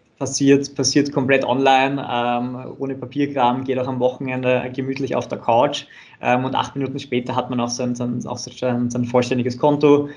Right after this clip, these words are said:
und kann mit seiner virtuellen Debitkarte auch schon einkaufen gehen. Ähm, und, und andererseits haben wir im Hintergrund dadurch auch natürlich eine ganz andere Kostenstruktur, als das eine traditionelle Bank hat. Also eben kein,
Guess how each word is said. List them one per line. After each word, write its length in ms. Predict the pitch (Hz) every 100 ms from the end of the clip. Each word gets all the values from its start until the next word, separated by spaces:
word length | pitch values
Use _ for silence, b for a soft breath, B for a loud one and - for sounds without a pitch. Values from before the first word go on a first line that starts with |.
| B
und 100 | 135
kann 160 | 127 135
mit 120 | 131
seiner 240 | 131 127 127
virtuellen 800 | 131 131 117 123 123 127 123 123
Debitkarte 560 | 120 113 - 113 123
auch 40 | 117
schon 140 | 120
einkaufen 500 | 123 120 - - 104
gehen. 280 | 104 127 - B B B _
Ähm, 720 | - 123 123 127 127 127 127 -
und, 240 | 135 131
und 140 | 139 -
andererseits 920 | 139 156 151 151 135 143 - - -
haben 240 | - 131
wir 80 | 139
im 80 | 139
Hintergrund 560 | 135 147 147 139 139 139
dadurch 280 | - 135
auch 120 | 135 127
natürlich 300 | 123 131 131
eine 140 | 120
ganz 260 | 113 127 127
andere 260 | 120 123
Kostenstruktur, 760 | - 120 - - 123 113 113 113
als 100 | 107
das 100 | 113
eine 160 | 113
traditionelle 540 | 104 98 113 107 104 120
Bank 320 | - - -
hat. 180 | - -
Also 160 | 117
eben 220 | 120 120 123
kein, 440 | 120 117 120 -